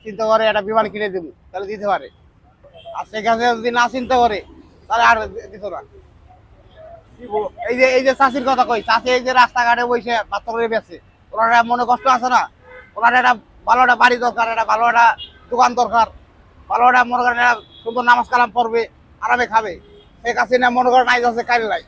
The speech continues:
শেখ হাসিনা তো এই জিনিসটা চিন্তা করে না। শেখ হাসিনা চিন্তা করে নিজে বাঁচলে পাবেন না। ওই আপনার আবার আপ-, আপনার আমার মাইরা ধরে,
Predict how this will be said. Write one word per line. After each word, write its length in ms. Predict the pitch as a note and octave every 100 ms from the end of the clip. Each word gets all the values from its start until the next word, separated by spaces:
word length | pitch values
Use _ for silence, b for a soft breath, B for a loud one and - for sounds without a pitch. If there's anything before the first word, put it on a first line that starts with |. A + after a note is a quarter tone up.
| _ _ - -
শেখ 140 | A#3
হাসিনা 240 | B3 B3+ A#3+
তো 80 | B3+
এই 80 |
জিনিসটা 300 | B3+ B3+ B3+
চিন্তা 260 | A#3+ B3+ B3
করে 180 | B3 A3+
না। 180 | F3+ - _ _ _ _ -
শেখ 140 | A3+
হাসিনা 280 | B3 B3 C4
চিন্তা 280 | C4 C4 C4
করে 200 | C4+ C4
নিজে 220 | C4+ C4+
বাঁচলে 280 | C4+ A#3+ C4
পাবেন 240 | B3 A#3+
না। 140 | G#3+ F3+ - - - - - - - - - - -
ওই 60 | A#3+
আপনার 340 | A#3+ B3+ C4+
আবার 240 | B3+ B3+ C4 - -
আপ-, 240 | A#3+ G3
আপনার 340 | A3+ A#3+ C#4 C4+ _ _ _ _ _ - -
আমার 300 | G#3+ B3 B3+
মাইরা 280 | A#3+ B3+ B3+
ধরে, 340 | B3 A#3+ A3